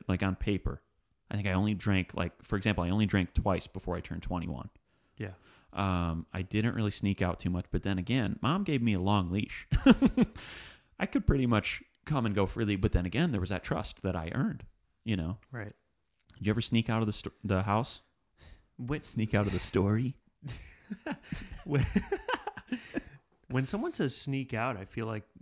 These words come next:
Speaker 2: that immediately means, like, open a window and
Speaker 1: Second story window, and yeah, you have, like, a, this
Speaker 2: Yeah.
Speaker 1: whole elaborate plan, like in the movies.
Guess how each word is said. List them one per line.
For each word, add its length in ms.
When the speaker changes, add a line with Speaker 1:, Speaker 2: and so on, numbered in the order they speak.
Speaker 2:
that 180
immediately 500
means, 300
like, 180
open 240
a 40
window 420
and 160
Speaker 1:
Second 320
story 260
window, 360
and 120
yeah, 140
you 140
have, 200
like, 200
a, 140
this 160
Speaker 2:
Yeah. 100
Speaker 1:
whole 100
elaborate 440
plan, 260
like 140
in 40
the 80
movies. 380